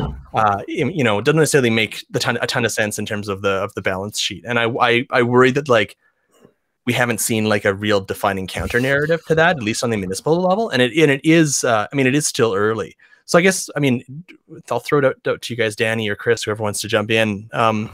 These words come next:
like, what do, what do you see as the issue, the big issues? And I talk about the mayoral campaign because it's generally the mayoral campaign that seems to drive the, the, the narrative of the campaign, even though there's all these other campaigns going on for council and school board. So what do you guys see as, what do you think Edmontonians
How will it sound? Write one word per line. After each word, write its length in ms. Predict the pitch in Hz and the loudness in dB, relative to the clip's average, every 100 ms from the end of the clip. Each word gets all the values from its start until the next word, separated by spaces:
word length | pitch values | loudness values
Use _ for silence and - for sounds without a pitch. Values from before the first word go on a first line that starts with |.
| - | -2
like, 200 | 127 120 | -2 0
what 160 | 131 156 | 0 0
do, 100 | 139 | 2
what 120 | 156 | 2
do 60 | |
you 80 | 180 | 2
see 180 | - 147 | 2 2
as 120 | 131 | 2
the 200 | 123 107 | 2 0
issue, 180 | 117 - | 0 -2
the 80 | 113 | 0
big 180 | 117 107 | 0 2
issues? 560 | 107 - 104 101 - - - _ _ _ _ _ - | -2 0 -2 -4 -8 -12 -20 _ _ _ _ _ -4
And 100 | 147 | 0
I 140 | 135 | 2
talk 180 | 131 160 | 2 2
about 140 | 180 147 | 2 4
the 60 | |
mayoral 300 | 117 110 120 | 4 6 4
campaign 380 | - 110 107 104 | 2 -6 -6 -8
because 240 | 101 113 | -6 -8
it's 220 | 107 104 - - | -8 -10 -12 0
generally 320 | 117 117 110 | 2 2 0
the 100 | 104 | -2
mayoral 320 | 101 104 110 | 0 2 0
campaign 440 | - 101 101 101 | -4 -12 -10 -10
that 80 | 98 | -10
seems 220 | - 113 - | -10 -8 -8
to 80 | |
drive 560 | 101 101 95 101 120 - _ _ _ _ _ _ - | -6 -4 -2 -2 -4 -8 _ _ _ _ _ _ -6
the, 80 | |
the, 220 | 120 117 117 | -6 -2 -2
the 280 | 117 123 | 0 2
narrative 380 | 120 117 123 131 | 4 4 2 0
of 80 | 131 | -6
the 60 | - | -8
campaign, 440 | 131 135 127 139 | -6 -6 -6 -6
even 160 | 120 110 | -4 -2
though 80 | |
there's 160 | 104 101 | -2 -2
all 100 | 101 | -2
these 160 | 101 95 | -2 -6
other 140 | 104 | -8
campaigns 500 | - 120 120 120 127 | -8 -8 -4 -6 -4
going 180 | 120 113 | -6 -6
on 120 | 117 | -6
for 120 | - | -8
council 340 | - 101 104 110 | -14 -12 -8 -8
and 100 | - | -8
school 240 | - 95 | -6 -4
board. 260 | 127 202 - | -2 -4 -6
So 240 | - 113 - _ _ | -6 -6 -6 _ _
what 120 | 165 | 6
do 40 | 208 | 6
you 60 | |
guys 200 | 233 202 | 6 4
see 160 | - 170 | 6 6
as, 120 | 143 | 6
what 140 | 131 139 | 4 4
do 80 | |
you 60 | 254 | 4
think 140 | 277 | 4
Edmontonians 680 | 226 202 175 175 139 120 - | 2 4 4 4 4 2 -2